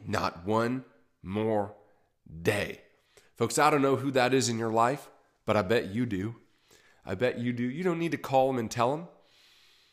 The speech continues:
You may not, n-, y-, listen, because you forgive somebody doesn't mean that you need to welcome them necessarily back into your life or be buddy-buddy with them.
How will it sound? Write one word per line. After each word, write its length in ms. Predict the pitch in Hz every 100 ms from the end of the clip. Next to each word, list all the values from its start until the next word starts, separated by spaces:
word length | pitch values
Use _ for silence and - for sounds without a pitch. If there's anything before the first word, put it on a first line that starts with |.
| _ _ 107
You 140 | 135
may 160 | 160 151
not, 300 | 151 151 -
n-, 160 | 120 -
y-, 160 | 117
listen, 400 | - 143 - 78 -
because 320 | 110 151 139
you 40 |
forgive 380 | 143 113 143 185
somebody 320 | - 151 135
doesn't 260 | 131 139 127
mean 300 | 131 139 139 - - _
that 120 | 110
you 220 | 110 131
need 180 | 147 123
to 100 | 117
welcome 440 | 101 123 131 123
them 260 | 123 117 117 -
necessarily 640 | 120 123 - 135 127 117
back 280 | 120 120 127
into 160 | 123
your 140 | 123 110
life 380 | 120 135 143 98
or 80 |
be 200 | 95 113
buddy-buddy 540 | 113 120 123 113 123 127
with 200 | 127 123
them. 180 | 147